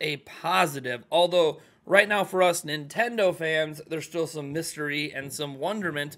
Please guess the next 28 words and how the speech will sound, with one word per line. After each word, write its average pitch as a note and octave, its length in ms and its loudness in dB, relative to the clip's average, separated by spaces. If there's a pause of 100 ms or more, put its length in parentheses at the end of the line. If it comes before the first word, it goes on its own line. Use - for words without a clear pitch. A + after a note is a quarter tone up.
(320)
around E3+ 360 2
this D3+ 160 -4
announcement. C3+ 540 -4 (300)
Uh, D#3 280 4
but F3+ 140 0
that's C#4 220 4
because A3 520 0 (120)
ultimately G3+ 720 -2 (160)
it's E3+ 120 -4
gonna G3+ 200 -2
end F#3 200 -2
up F#3 240 0
being E3+ 400 -6
a D3 180 -4
better F3 600 0
show E3 760 0 (500)
than E3 640 2
it F3+ 180 0
would G#3+ 260 2
have D#3 280 0
been D#3 260 -2
otherwise. C#3 760 -2
What G#3 200 -2
are D4 40 2
we D4 80 4
talking B3 360 6
about? B3 240 8
Well, C4+ 400 4